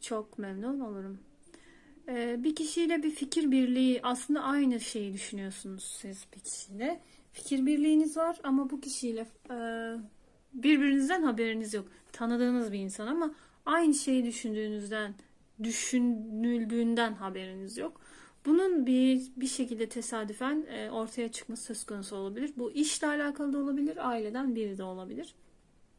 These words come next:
Yani iş yerindeki arkadaşlarınızla da olabilir, aileden biriyle de olabilir. Ama aynı şeyi düşünüyorsunuz. E,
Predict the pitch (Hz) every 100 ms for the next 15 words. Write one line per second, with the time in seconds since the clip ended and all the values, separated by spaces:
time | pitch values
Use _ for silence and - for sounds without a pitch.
0 | _ - 226 240 277 269 - 233 226 220
1 | 220 214 208 208 208 208 208 214 247 247
2 | 262 262 262 285 339 - - - - -
3 | - 262 262 269 262 254 247 220 196 190
4 | 196 165 180 165 247 311 - 285 285 269
5 | 214 - 208 208 202 - 247 262 262 285
6 | 311 320 - 453